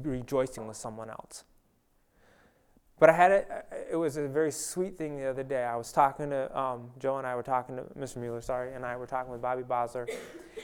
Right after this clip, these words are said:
and he was t-, sharing how God had, had used them that first time. I don't know if you're aware what, what God's been doing there, but he, one of the, one of the nights,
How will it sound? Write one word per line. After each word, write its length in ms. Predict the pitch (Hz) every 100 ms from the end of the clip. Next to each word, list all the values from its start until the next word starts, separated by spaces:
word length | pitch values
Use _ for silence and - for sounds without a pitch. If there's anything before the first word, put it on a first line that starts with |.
| -
and 80 | 139
he 100 | 165
was 260 | 151 - - -
t-, 160 | - - - - -
sharing 360 | - 165 143 120
how 140 | 139
God 280 | 123 123 135
had, 240 | 131 127 -
had 360 | - 120 127 127
used 380 | 143 156 139
them 420 | 139 127 123 127 170 - 156
that 340 | 127 - -
first 340 | 156 151 147
time. 160 | 147 123
I 60 | 127
don't 80 |
know 80 | 135
if 60 | 131
you're 260 | 127 123 - - - 180
aware 300 | 127 135 135
what, 240 | 131 - - -
what 400 | - 180 139 127
God's 220 | 131 123
been 140 | 113
doing 300 | 127 135 123
there, 160 | 113 110
but 180 | 120 - - - - - _ _ _ 165 - _ - - _
he, 440 | 147 147 143 139 - - - -
one 180 | 151 143
of 60 |
the, 80 | 139
one 180 | 131 147
of 80 | 143
the 100 | 135
nights, 520 | 143 147 - -